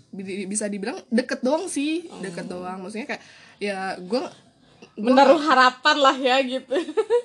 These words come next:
Speaker 1: Eh, ada nggak ya? Ada sih, tapi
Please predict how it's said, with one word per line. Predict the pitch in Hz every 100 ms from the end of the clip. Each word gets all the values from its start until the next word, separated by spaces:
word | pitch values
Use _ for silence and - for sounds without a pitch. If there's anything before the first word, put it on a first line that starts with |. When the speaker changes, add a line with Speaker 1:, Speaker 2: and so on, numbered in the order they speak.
| - _ _
Speaker 1:
Eh, | - 247 233 226 226
ada | 214 220 285
nggak | 294 240 190
ya? | 202 220 233 -
Ada | 208 247 269
sih, | 277 214 208 208
tapi | 202 202 285